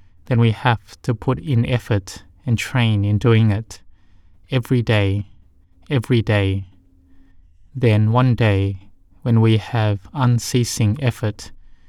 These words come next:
we don't stop, then we will meet with success. We need to have motivation, to have passion in it, train to have it. This is chanda,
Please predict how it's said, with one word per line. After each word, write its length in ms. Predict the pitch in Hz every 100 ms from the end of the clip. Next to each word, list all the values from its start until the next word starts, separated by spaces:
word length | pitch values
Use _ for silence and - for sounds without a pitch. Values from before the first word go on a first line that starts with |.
| _ - -
we 80 | -
don't 320 | 123 113 101 -
stop, 560 | - - - 110 - - - - - - - -
then 420 | 117 110 113 104
we 100 | 135
will 140 | 123 120
meet 400 | 127 117 92 -
with 240 | 127 110 -
success. 880 | - - - 117 92 - - - - - - - - - - - - -
We 120 | 120
need 380 | 107 107 107 - -
to 160 | - 127
have 440 | - 120 98 -
motivation, 960 | 120 117 113 110 104 - - 107 101 101 - _ _ _ -
to 160 | - 131
have 300 | 120 107 98 -
passion 680 | - 120 113 - 110 101 117
in 200 | 143 117
it, 340 | 107 - - - _ - - - - -
train 580 | - - 120 113 113 120 -
to 120 | 123
have 300 | - 120 104
it. 300 | 101 - - - - - - _ _ _ -
This 260 | 131 -
is 260 | - 117 95
chanda, 680 | - 127 123 113 101 95